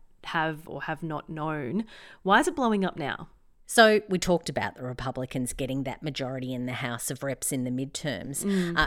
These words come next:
Speaker 2: it also means that they now take control of the committees in that part of the Congress. So they now have the numbers to get cracking on the things that will make Joe Biden's life very difficult.
Speaker 1: And of course, we also have the presidential race in twenty twenty-four.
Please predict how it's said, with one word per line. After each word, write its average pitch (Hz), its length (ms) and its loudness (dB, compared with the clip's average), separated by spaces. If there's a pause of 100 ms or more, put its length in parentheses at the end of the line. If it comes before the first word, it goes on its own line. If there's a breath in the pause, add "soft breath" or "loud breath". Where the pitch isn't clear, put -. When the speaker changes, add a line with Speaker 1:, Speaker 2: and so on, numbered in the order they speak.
Speaker 2:
it 175 200 0
also 170 440 4
means 127 380 -2
that - 180 -4
they 139 120 0
now 131 440 -4
take 156 320 0
control 131 520 0
of 147 200 -4
the 156 40 -2
committees 135 560 -2
in 143 220 0
that 131 220 -2
part 120 260 -2
of - 60 -8
the - 80 -8
Congress. 123 600 -6
So 139 520 2 (340 loud breath)
they 160 140 4
now 156 260 4
have 139 240 0
the - 80 -6
numbers 131 460 -2
to - 80 -6
get - 180 -2
cracking 131 400 -4
on 131 140 -4
the 127 60 -6
things 127 560 -6
that 156 120 -2
will 147 120 -4
make 139 220 -4
Joe 139 240 0
Biden's 139 520 -4
life 135 420 -6 (100)
very 151 340 0
difficult. - 600 -4 (320)
Speaker 1:
And 226 140 2
of 170 100 -4
course, 170 320 -2
we 175 80 0
also 170 380 -2
have 160 440 -4
the - 60 -10
presidential 170 600 -4
race 170 340 -2
in 190 180 -2
twenty 190 320 2
twenty-four. 208 600 0